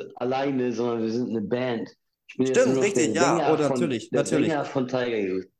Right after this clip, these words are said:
Speaker 2: Richtig, das hätte ich, das hätte ich auch gefragt. Äh, das ist einer meiner, ähm, ja. Da, ich hab das vielleicht noch so ein bisschen im Kopf, weil ich hab dich halt tatsächlich, äh, das letzte Mal getroffen, äh, gesehen, zweitausendvierzehn, fünfzehn oder irgendwann. Und da warst du noch solo,
Speaker 1: Ja.
Speaker 2: ne?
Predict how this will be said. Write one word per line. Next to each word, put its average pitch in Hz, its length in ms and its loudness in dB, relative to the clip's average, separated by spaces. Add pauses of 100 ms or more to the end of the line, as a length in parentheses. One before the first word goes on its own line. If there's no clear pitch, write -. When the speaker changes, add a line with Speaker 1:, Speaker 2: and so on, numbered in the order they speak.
(240)
Speaker 2:
Richtig, 151 320 -4
das 139 220 -4
hätte 165 140 -4
ich, 165 180 -8
das 151 240 -2
hätte 180 120 -2
ich 190 60 -2
auch 160 140 -2
gefragt. 160 680 -2
Äh, 143 180 2
das 135 160 -4
ist 139 260 -14
einer 135 220 -4
meiner, 123 500 -6
ähm, 117 460 -8
ja. 139 440 -6 (760)
Da, - 160 -2
ich 151 160 0
hab 180 80 -2
das 185 160 2
vielleicht 175 140 2
noch 170 120 4
so 170 100 2
ein 170 100 2
bisschen 175 240 2
im 160 120 2
Kopf, 185 240 -2
weil 135 140 2
ich 139 120 -2
hab 185 120 -6
dich 170 160 -6
halt 160 100 -4
tatsächlich, 160 600 -6
äh, - 40 -10
das 147 180 0
letzte 160 220 -2
Mal 139 200 2
getroffen, 143 600 -6
äh, 120 160 -4
gesehen, 135 400 -2
zweitausendvierzehn, 131 1600 -8
fünfzehn 160 400 -6
oder 135 180 0
irgendwann. 147 380 -4 (380)
Und 120 140 -8
da 120 120 0
warst 151 200 0
du 156 60 -2
noch 131 140 -4
solo, 113 440 0
Speaker 1:
Ja. 131 260 0
Speaker 2:
ne? 180 140 -6